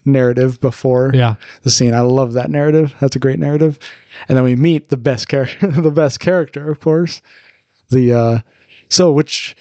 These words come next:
Speaker 1: which one's yours?" <laughs>
Speaker 2: Yeah. Yep.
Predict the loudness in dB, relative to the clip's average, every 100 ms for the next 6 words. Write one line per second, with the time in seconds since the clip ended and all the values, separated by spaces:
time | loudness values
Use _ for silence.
0 | -20 _ -20 -20 _ _ _ -2 0 -2
1 | 0 2 2 2 0 -2 -4 0 0 0
2 | 0 2 0 0 _ _ _ _ _ -6
3 | 0 2 0 0 0 0 -2